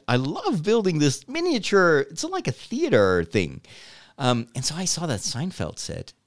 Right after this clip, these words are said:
I was like, "Oh, I'm so tempted. It's so cheap. It's such a major discount. I love this. You've got all these little minifigures. And look, oh, they've got a nice little kitchen. Oh, look, there's a Lego microwave. Oh, my gosh." But I've never seen Seinfeld.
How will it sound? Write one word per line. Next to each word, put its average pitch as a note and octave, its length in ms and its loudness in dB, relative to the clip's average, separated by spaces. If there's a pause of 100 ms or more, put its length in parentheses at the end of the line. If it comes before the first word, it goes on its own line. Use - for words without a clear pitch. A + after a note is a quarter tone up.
(140)
I - 40 -12
was A2 60 -10
like, A#2 240 -12
"Oh, A2 160 -18
I'm B2 160 -10
so A#2+ 180 -4
tempted. - 520 -8
It's - 160 -6
so D#3+ 260 -2
cheap. - 560 -6
It's E3 160 -4
such - 260 -2
a G#3+ 60 6
major D#3+ 460 2
discount. E3+ 580 -2
I G#3 120 4
love A3 360 -2
this. B3+ 260 -6
You've D#4 180 -12
got - 120 -8
all C4+ 160 2
these C4+ 180 -8
little B3+ 200 -6
minifigures. D4 720 -4
And D#4 100 -2
look, G#4 160 2 (240)
oh, G#4+ 260 8
they've G4+ 140 4
got G4 140 -2
a D#4+ 60 2
nice D#4+ 260 2
little E4+ 180 -4
kitchen. - 420 -2 (300)
Oh, D#4+ 240 6
look, E4+ 120 2
there's D4 180 2
a C#4 60 8
Lego B3+ 500 6 (160)
microwave. B3+ 880 4 (260)
Oh, B3 180 0
my A3+ 160 0
gosh." A3 280 -4 (440)
But A#2+ 120 2
I've A2+ 140 2
never A#2+ 200 2
seen B2 220 0
Seinfeld. A#2 640 -4